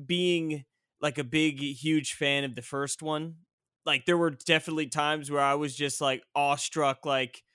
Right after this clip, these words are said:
looking around and, "Oh, I don't," you know, "I don't care if I'm doing maybe, like, more, like, oh, sort of useless work or busy work," right? 'Cause it was like, I'm still getting to explore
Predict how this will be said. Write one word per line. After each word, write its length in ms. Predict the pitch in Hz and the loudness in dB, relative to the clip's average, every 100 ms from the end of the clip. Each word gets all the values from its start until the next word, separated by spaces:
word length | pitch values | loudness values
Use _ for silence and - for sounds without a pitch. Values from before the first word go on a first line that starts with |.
| _ - | _ -8
looking 320 | 127 123 143 | -8 -6 -4
around 500 | 160 180 190 156 139 | 0 2 4 2 2
and, 240 | 135 127 123 _ _ | -2 -2 -6 _ _
"Oh, 120 | - | 2
I 120 | 202 175 | 4 6
don't," 200 | 190 - | 4 0
you 120 | 160 147 | -4 -2
know, 260 | 139 139 _ _ - | -2 -4 _ _ -2
"I 60 | 175 | 0
don't 180 | 175 | 0
care 200 | 175 170 | 2 2
if 100 | 160 | 2
I'm 140 | 160 139 | 0 0
doing 320 | 143 143 135 | -2 -2 0
maybe, 340 | 135 135 135 131 | 0 0 -2 -2
like, 260 | 123 117 | -4 -4
more, 560 | 139 135 131 127 127 - _ _ - | -6 -4 -2 -2 -4 -8 _ _ -8
like, 280 | 131 117 - 147 | -6 -6 -6 -2
oh, 260 | 151 131 | 0 0
sort 260 | 120 - 139 | -2 -2 -2
of 60 | 120 | -2
useless 500 | 143 139 151 131 135 | -2 -2 -2 -2 -2
work 200 | 131 131 | -4 -4
or 60 | |
busy 340 | 127 151 135 127 | -2 -2 0 -2
work," 260 | 123 110 | -4 -4
right? 200 | 131 131 | -2 -4
'Cause 140 | - 139 | -6 -8
it 40 | |
was 120 | 139 135 | -6 -2
like, 200 | 131 135 | -2 -2
I'm 120 | 131 | -4
still 240 | - 185 175 | -4 -4 -2
getting 280 | 160 151 131 | 0 -2 -4
to 120 | 139 | -6
explore 720 | 120 - - 143 139 135 131 | -6 -8 -6 -6 -2 -4 -4